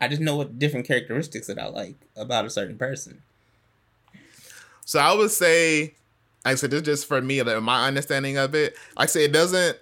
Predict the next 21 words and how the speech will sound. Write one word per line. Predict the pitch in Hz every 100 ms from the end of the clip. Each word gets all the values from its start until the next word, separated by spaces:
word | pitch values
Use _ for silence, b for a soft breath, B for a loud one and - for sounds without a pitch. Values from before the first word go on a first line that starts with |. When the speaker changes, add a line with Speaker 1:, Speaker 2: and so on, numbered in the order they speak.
| -
Speaker 2:
it's | 135 151
not | 165 151
just | 147 143
simply, | 147 139 131 120
like, | 113 - _ _
attributes | 120 135 135 127 120
you | 139
like | 113 123
about | 104 104
a | 104 -
person, | - 107 117
but | 104
I |
said | - 110 -
to | 123 110 _ _ _ _
actually | 139 156 170 139
have | 139 113
attraction | 110 - 135 123 - 117 95
for | 123 107
that | 78 -
person. | 92 71 65 64